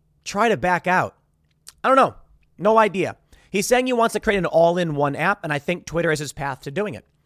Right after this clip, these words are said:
I don't know if he's gonna actually implement some kind of Doge tipping system like people have suggested, but it's gonna be interesting. I think Twitter will have payment processing. It'll be communications. It will be a lot.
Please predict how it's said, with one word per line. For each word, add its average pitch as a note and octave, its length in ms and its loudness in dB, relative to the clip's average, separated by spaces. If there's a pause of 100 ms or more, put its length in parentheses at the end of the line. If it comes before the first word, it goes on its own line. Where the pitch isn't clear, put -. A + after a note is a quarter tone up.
(320)
I E3 120 -4
don't G#3 100 2
know G#3+ 80 6
if G3 80 2
he's F#3 120 2
gonna F#3 120 0
actually E3 460 -4
implement E3 480 -2
some D#3+ 180 -6
kind D3+ 260 -2
of A2 240 -4
Doge D3+ 800 0
tipping D#3 400 -6
system C#3 480 -6
like B2 160 -6
people B2+ 220 -8
have G#2 100 -8
suggested, F3 540 -4 (340)
but G3 320 0 (320)
it's - 140 -6
gonna C4 160 0
be A3 80 -2
interesting. C3+ 420 -8
I C#3 80 -6
think F#3 280 -6
Twitter E3+ 260 0
will D#3 100 -2
have B2 220 -4
payment F3 320 -8
processing. D3+ 580 -4 (200)
It'll B2+ 120 -6
be C#3 100 -6
communications. D#3 1000 -6 (320)
It E3 100 -12
will F3 160 -2
be D#3 140 -4
a C#3 80 0
lot. B2+ 360 -2